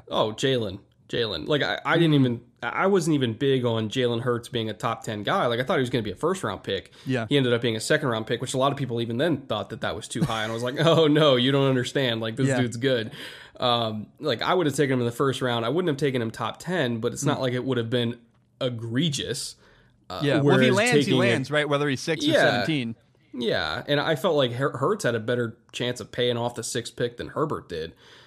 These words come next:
Speaker 1: So if I was given a choice, like, my, honestly, my ideal scenario was you take Isaiah Simmons at six and then you get, you get Jalen Hurts at the top of the second. Um, but if just given a choice between Hurts and,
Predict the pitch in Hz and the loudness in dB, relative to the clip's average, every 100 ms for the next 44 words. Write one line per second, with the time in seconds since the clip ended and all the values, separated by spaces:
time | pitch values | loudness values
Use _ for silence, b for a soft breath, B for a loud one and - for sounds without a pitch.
0 | B - 117 - 135 170 147 117 117 147 | B -4 -4 -2 0 0 0 -2 0 2
1 | 120 107 - - 226 110 101 - - b | 0 -4 -6 -2 0 0 -4 -6 -10 b
2 | b b 131 131 156 151 - 143 165 139 | b b -2 0 0 -2 -2 0 0 0
3 | 120 113 113 113 127 147 - 143 147 151 | -2 0 -2 0 0 2 2 2 2 0
4 | 120 117 120 131 123 117 120 113 107 127 | -2 -4 -4 -4 0 -2 0 -2 -2 -2
5 | 123 120 - 139 127 113 98 123 139 - | -2 -2 -4 -4 -4 -6 -6 -2 -2 -4
6 | - - 135 139 135 135 139 135 139 135 | -8 -10 -6 -4 -2 -2 -2 -2 -4 -6
7 | 123 139 127 131 - 139 143 135 B B | -8 -6 -6 -6 -6 -4 -4 -6 B B
8 | B - 110 104 101 95 - 131 120 123 | B -8 -4 -2 -4 -8 -4 0 0 -2
9 | - - - - 135 143 143 - 139 131 | -8 -14 -12 -4 0 0 0 -4 -2 0
10 | 127 127 131 127 127 120 120 117 120 117 | 0 0 -2 -2 -6 -4 -4 -2 -4 -4
11 | - - - 110 104 98 | -10 -12 -8 -6 -4 -8